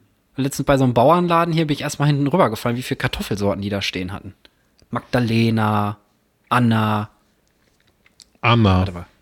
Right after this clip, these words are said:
Speaker 1: wie hießen die nochmal? Ich
Speaker 2: Oh,
Speaker 1: guck noch mal.
Speaker 2: Anna.
Speaker 1: Bevor ich jetzt Scheiße erzähle.
Speaker 2: Lass mich rein, lass mich raus.
Speaker 1: Warte, warte, warte.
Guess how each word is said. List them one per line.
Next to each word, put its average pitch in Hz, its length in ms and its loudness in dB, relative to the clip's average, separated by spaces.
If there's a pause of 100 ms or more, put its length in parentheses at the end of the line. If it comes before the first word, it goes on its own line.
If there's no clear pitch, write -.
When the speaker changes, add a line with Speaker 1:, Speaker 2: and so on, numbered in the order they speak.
(160)
Speaker 1:
wie 117 100 0
hießen 117 280 -4
die 95 80 -4
nochmal? 95 300 -8
Ich 139 60 -2
Speaker 2:
Oh, 123 140 2
Speaker 1:
guck 139 80 -4
noch 85 80 -10
mal. 127 180 0
Speaker 2:
Anna. 101 340 2 (300)
Speaker 1:
Bevor - 180 -12
ich 95 80 -10
jetzt 98 120 -10
Scheiße 110 360 -8
erzähle. 98 340 -18 (560)
Speaker 2:
Lass 127 240 -6
mich 143 300 -2
rein, 139 360 0
lass 131 240 -2
mich 113 240 0
raus. 92 440 -4 (920)
Speaker 1:
Warte, 120 160 -4
warte, 127 160 -2
warte. 165 240 -2